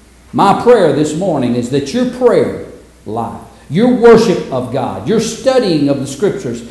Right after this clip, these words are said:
has not changed or been altered because of these stay-at-home orders. Paul was later, later arrested in the city of Ephesus and was held in prison,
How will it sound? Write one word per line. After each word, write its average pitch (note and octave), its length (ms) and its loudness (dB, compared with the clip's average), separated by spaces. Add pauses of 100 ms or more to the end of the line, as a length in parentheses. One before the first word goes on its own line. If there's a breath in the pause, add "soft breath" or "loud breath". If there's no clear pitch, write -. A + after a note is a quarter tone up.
(120 loud breath)
has D#3+ 280 2
not G3+ 320 0
changed F3+ 460 0
or D#3+ 180 -2
been C4+ 200 2
altered D3 520 0
because C#3 880 0 (200)
of D#3 180 2
these D3 480 -2
stay-at-home G#3 640 -2
orders. A#2 540 -6 (1300 soft breath)
Paul G#3 300 8
was - 100 2
later, F3 320 4
later E3+ 560 4
arrested D#3 640 0
in D#3+ 500 -4 (120)
the C#3+ 60 -8
city F3+ 280 0
of F3 80 0
Ephesus E3+ 920 -6 (580)
and E3 200 0
was D#3 180 2
held F#3+ 320 4
in D#3+ 180 -2
prison, B2 720 -2